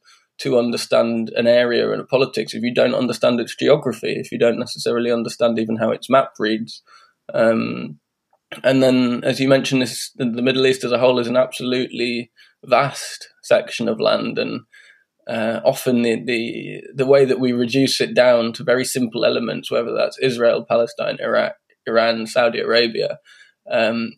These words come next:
you know, these, these countries are larger and more spread apart, spread apart than Poland, Austria, Russia, U K, France, and, and it would seldom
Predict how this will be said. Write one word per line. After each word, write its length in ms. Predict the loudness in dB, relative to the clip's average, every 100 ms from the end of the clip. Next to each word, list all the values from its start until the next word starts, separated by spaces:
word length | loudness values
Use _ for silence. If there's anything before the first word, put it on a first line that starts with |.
| -4
you 100 | 0
know, 180 | 0
these, 280 | 2 0 0
these 260 | -4 -4 -2
countries 480 | -2 0 0 0 0
are 60 |
larger 580 | 2 4 4 4 0 0
and 120 | 0
more 180 | 0 -2
spread 320 | -2 -2 0
apart, 520 | 0 2 2 2 -2
spread 220 | -6 -4 -4
apart 460 | 2 4 4 2
than 400 | -6 -8 -10 -12 -4
Poland, 580 | 2 4 4 0 -2 -2
Austria, 520 | -2 -2 -4 -2 -2
Russia, 440 | 0 0 0 -4 -2
U 200 | -2 -4
K, 280 | 0 0 0
France, 560 | 2 2 2 -4 -10 -8
and, 180 | -6
and 140 | -6 -4
it 140 | -6
would 240 | -6 -8 -2
seldom 600 | 2 4 2 -2 -4